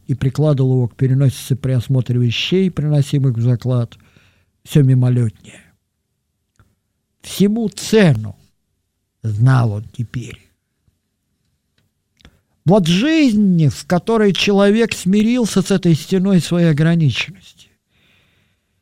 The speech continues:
отчаялся искать дверь выхода из этого тупика. И знаете, что происходит? Бер-, люди берут и закрывают окна. И так и живут.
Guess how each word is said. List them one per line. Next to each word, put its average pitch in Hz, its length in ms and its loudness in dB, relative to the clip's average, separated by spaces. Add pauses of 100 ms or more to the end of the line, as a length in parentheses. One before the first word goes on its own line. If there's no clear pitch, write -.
(200)
отчаялся 202 1080 0
искать 185 560 -2
дверь 160 760 2
выхода 143 540 0
из 139 200 2
этого 139 280 -2
тупика. 123 760 -4 (2500)
И 127 120 0
знаете, 190 220 2
что - 140 0
происходит? 131 500 -2
Бер-, 131 180 -2
люди 131 180 0
берут 127 320 -2
и 123 40 -2
закрывают 120 580 -4
окна. - 360 -12 (2500)
И - 80 -16
так 110 220 -6
и 127 40 2
живут. 123 520 0